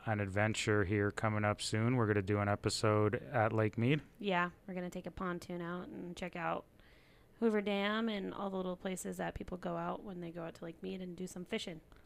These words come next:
Speaker 1: For us not familiar with the s-, with the sea life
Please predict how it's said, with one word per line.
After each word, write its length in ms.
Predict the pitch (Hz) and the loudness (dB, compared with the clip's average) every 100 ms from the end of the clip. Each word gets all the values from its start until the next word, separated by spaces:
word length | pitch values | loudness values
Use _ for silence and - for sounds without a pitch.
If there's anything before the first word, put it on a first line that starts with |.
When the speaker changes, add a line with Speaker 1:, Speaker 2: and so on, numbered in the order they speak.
| - - | -20 -4
Speaker 1:
For 240 | - 110 | 4 6
us 240 | 113 117 - | 8 6 4
not 280 | 117 117 - | 6 6 4
familiar 560 | 110 104 107 110 113 | 0 2 4 6 6
with 240 | 107 107 - | 6 2 2
the 180 | 107 101 | 2 4
s-, 280 | - - - | 0 -4 -2
with 360 | 127 110 104 | 0 0 0
the 100 | - | 0
sea 240 | - - 120 | -2 2 6
life 500 | 131 147 147 - | 8 6 4 -4